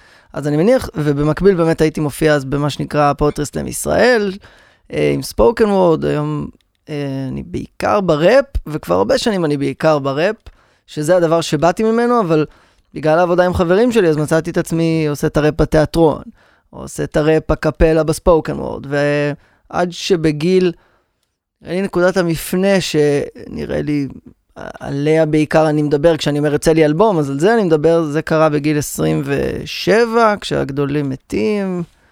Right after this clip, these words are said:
אז אני התחלתי, ו- הקמתי את הלהקה הזאת, ג'ימבו ג'יי ולהקת ספא, פעם ראשונה גם משהו עם השם שלי עליו, שאני צריך כאילו to own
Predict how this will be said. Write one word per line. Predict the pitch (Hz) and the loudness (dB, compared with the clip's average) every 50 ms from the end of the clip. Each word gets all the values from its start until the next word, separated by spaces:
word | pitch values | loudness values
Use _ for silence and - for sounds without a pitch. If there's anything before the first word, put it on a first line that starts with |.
| _ _ _ _ | _ _ _ _
אז | - 147 135 135 | -12 -10 -6 -6
אני | 143 143 143 143 143 143 | -4 -2 -2 -2 -2 -2
התחלתי, | 135 - - - - 151 147 151 175 165 - 226 240 240 247 202 | -4 -6 -8 -4 -2 0 0 0 -2 -2 0 0 0 2 0 -2
ו- | 165 156 165 160 156 156 156 156 156 - _ _ _ _ _ _ _ _ _ _ | 0 2 4 4 4 4 2 2 -2 -4 _ _ _ _ _ _ _ _ _ _
הקמתי | - 190 220 220 185 190 | -4 -2 -2 -2 -2 -4
את | - - | -4 -2
הלהקה | 147 135 123 131 - - 208 233 | -2 -2 -4 -2 0 2 4 4
הזאת, | 247 233 214 214 175 | 4 4 2 2 2
ג'ימבו | 151 165 175 165 156 | 2 2 2 2 2
ג'יי | 143 147 160 160 | 2 2 2 2
ולהקת | 147 147 139 131 131 - 139 - | 2 0 -2 -2 -4 -6 -10 -10
ספא, | - - - 214 220 226 220 220 220 _ | -8 -2 0 2 2 2 0 -4 -6 _
פעם | - 160 160 160 | -2 -2 0 0
ראשונה | 160 - 160 156 | -2 -2 -2 0
גם | 156 156 151 | 0 0 0
משהו | 151 156 156 - 165 | 0 -2 0 0 -2
עם | 160 147 123 | -2 -2 -4
השם | - - - 151 151 147 | -6 -4 -4 -4 -4 -4
שלי | - - 139 143 151 165 202 208 | -4 -4 -4 -2 0 2 4 4
עליו, | 196 190 190 190 190 185 180 170 - _ _ _ _ _ _ | 4 4 2 2 0 -2 -4 -6 -12 _ _ _ _ _ _
שאני | - 156 147 143 | -10 -8 -8 -4
צריך | - 156 147 - - | -4 -4 -4 -4 -4
כאילו | - 151 143 147 | -4 -4 -4 -4
to | - - | -2 -2
own | 151 151 156 175 190 208 | 0 2 4 4 4 4